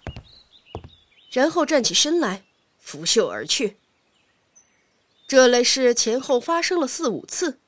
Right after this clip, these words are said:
现在回想起来，大人看梁秀的眼神，一次比一次的冷峻阴冷。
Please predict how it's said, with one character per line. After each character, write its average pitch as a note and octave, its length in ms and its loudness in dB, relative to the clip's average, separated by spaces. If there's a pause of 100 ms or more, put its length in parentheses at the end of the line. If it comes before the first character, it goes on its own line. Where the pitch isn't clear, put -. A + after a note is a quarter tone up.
(720)
现 A#3 320 2
在 A3+ 220 2
回 G3 200 0
想 G#3 220 0
起 G3+ 140 -4
来， F3+ 240 -2 (680)
大 C4+ 240 6
人 A3 240 2
看 A#3+ 240 -2
梁 G#3 180 0
秀 D4+ 160 0
的 G3 80 0
眼 C#3+ 300 -4
神， G3+ 320 -2 (760)
一 B3 200 -2
次 B3 540 2
比 A3 100 -6
一 G#3 260 -8
次 C4+ 220 -4
的 G3+ 100 0
冷 F3 280 -2
峻 G3+ 300 0 (320)
阴 E4+ 260 2
冷。 A3+ 180 -2